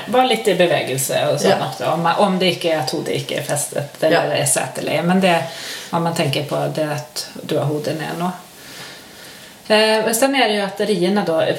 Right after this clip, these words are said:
Speaker 1: under den her latensfasen, eller åpningsfasen da, skal jo etablere seg så at de blir regelmessige.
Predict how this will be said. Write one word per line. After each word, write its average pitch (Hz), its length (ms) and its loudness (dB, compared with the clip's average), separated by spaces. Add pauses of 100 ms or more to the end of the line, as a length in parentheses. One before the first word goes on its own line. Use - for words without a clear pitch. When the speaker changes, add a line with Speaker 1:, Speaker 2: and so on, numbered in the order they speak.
(140)
Speaker 1:
under 208 240 6
den 160 160 0
her 151 100 0
latensfasen, 147 760 0
eller 143 200 -2
åpningsfasen 147 840 0
da, 185 120 4 (180)
skal 180 380 2
jo 170 80 4
etablere 147 600 0
seg 180 180 2
så 180 120 0
at 165 60 -2
de 156 80 2
blir 147 260 2
regelmessige. 135 760 0